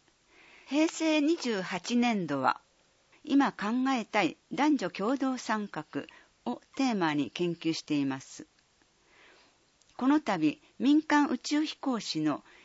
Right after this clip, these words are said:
山崎大地さんをお招きし、ワークライフバランスをテーマとした講演会を開催します。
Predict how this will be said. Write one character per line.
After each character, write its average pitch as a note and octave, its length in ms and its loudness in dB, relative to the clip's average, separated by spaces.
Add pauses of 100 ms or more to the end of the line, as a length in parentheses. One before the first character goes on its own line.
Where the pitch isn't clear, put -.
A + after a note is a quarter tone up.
(220)
山 A3+ 260 0
崎 D#3+ 360 -2
大 G3 220 0
地 - 100 -14
さ - 220 -4
ん C#3 180 -2
を - 60 -4
お C#3 40 -2
招 D#3+ 300 -2
き - 100 -14
し、 - 300 -8 (400)
ワ B3 160 0
ー D#4+ 80 0
ク D4+ 160 -2
ラ D4 140 4
イ D4+ 40 2
フ C#4+ 160 -10
バ B3 140 2
ラ A#3+ 140 2
ン F3 60 0
ス - 200 -6
を C3+ 100 -2
テ A#3 200 -6
ー G3+ 40 -4
マ D3+ 160 -6
と - 140 -12
し - 120 -12
た - 220 -4 (320)
講 A#3+ 200 -4
演 B3+ 220 -2
会 C#3+ 280 -8
を C3+ 80 -12
開 D#3 220 -8
催 D3+ 260 -8
し - 180 -12
ま B2+ 160 -12
す。 - 300 -20